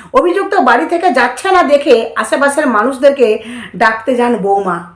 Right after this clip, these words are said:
বৌমা সেই ব্যক্তিটি বাড়ি থেকে যাচ্ছে না, যার জন্য কিন্তু বৌমা, আহ, আশেপাশের লোকদেরকে ডাকতে যায়। দেখে, হুম, মানে এই দৃশ্য দেখে বৌমা ডাকতে যায়। তখন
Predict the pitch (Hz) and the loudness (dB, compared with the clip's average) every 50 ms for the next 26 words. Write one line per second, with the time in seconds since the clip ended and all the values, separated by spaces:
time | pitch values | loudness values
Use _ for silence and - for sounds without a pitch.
0 | - 170 160 190 208 240 262 277 240 202 240 302 349 - - - _ _ _ _ | -14 -6 0 2 2 4 4 2 0 0 0 0 -2 -4 -8 -18 _ _ _ _
1 | _ _ _ _ _ _ _ _ _ _ _ _ _ _ - 285 285 226 269 - | _ _ _ _ _ _ _ _ _ _ _ _ _ _ 0 0 0 2 0 0
2 | - - 370 370 381 359 269 262 269 262 - 339 349 320 330 330 330 - - - | 0 0 -2 -2 0 0 0 0 0 -2 -4 -4 0 0 0 0 0 0 -2 -2
3 | 247 190 165 - - - - 202 208 208 208 247 262 262 262 - 226 214 233 185 | -2 -2 -6 -8 -12 -10 -4 -2 -2 0 0 0 -2 -2 -4 -6 -6 -6 -4 -4
4 | 180 180 180 196 247 330 - - - - - - - - 202 202 196 196 190 185 | -4 -4 -2 -2 0 -2 -2 -2 -8 -16 -20 -20 -16 -12 -8 -6 -6 -4 -4 -4
5 | 180 175 175 - - _ - 208 - - 240 220 - - 247 214 190 190 185 185 | -4 -6 -8 -12 -18 _ -14 -12 -8 -6 -6 -4 -4 -4 -4 -4 -4 -4 -6 -6
6 | 202 185 190 320 247 226 202 - - - 185 170 165 170 - - _ _ _ _ | -8 -8 -6 -4 -2 -2 -2 -2 -2 -6 -6 -6 -6 -10 -12 -16 _ _ _ _
7 | _ _ _ _ - 190 196 277 320 311 - 403 277 254 302 349 - - - - | _ _ _ _ -10 -4 0 0 0 0 0 2 4 4 4 2 2 -2 -10 -18
8 | _ _ _ _ _ _ _ _ _ _ _ _ _ _ - 226 277 311 320 269 | _ _ _ _ _ _ _ _ _ _ _ _ _ _ -8 -4 -2 -2 -2 -2
9 | 185 - - - - _ _ _ _ _ _ _ _ _ - - 226 269 277 240 | -4 -6 -12 -16 -20 _ _ _ _ _ _ _ _ _ -4 0 2 4 4 4
10 | 262 330 - - - _ _ _ _ _ - 254 302 320 254 285 320 311 - 359 | 2 0 -2 -10 -18 _ _ _ _ _ -4 -2 -2 -2 0 -2 -2 -2 -2 -2
11 | 339 330 370 370 277 311 330 349 339 277 294 285 285 - 330 285 277 233 190 185 | -2 0 0 0 0 0 0 2 2 2 0 -2 -4 -4 0 0 2 2 0 -2
12 | - - - _ _ _ - 247 254 254 - 392 392 320 254 294 339 | -8 -14 -20 _ _ _ -8 -6 -6 -6 -4 -2 0 0 0 -2 -4